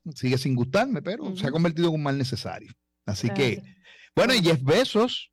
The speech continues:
Speaker 1: el ex dueño de, bueno, dueño todavía de Amazon, ¿verdad? Pero ex, ex director de Amazon, porque ahora está de,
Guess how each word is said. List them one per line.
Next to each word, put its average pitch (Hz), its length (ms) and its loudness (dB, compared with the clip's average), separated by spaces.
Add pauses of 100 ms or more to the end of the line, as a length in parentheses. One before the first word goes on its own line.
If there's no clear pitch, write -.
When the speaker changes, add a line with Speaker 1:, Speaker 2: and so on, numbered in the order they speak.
Speaker 1:
el 110 240 2
ex 110 240 -2
dueño 123 440 0
de, 117 220 2
bueno, 123 220 -2
dueño 98 340 -2
todavía 90 480 -8
de 82 260 -16
Amazon, 110 500 -6
¿verdad? 107 200 -4
Pero 101 180 -2
ex, 101 200 -4 (100)
ex 113 240 -4
director 117 540 0
de 95 120 -2
Amazon, 92 380 -6
porque 98 220 -12
ahora 92 160 -4
está 101 260 -2
de, 92 340 -6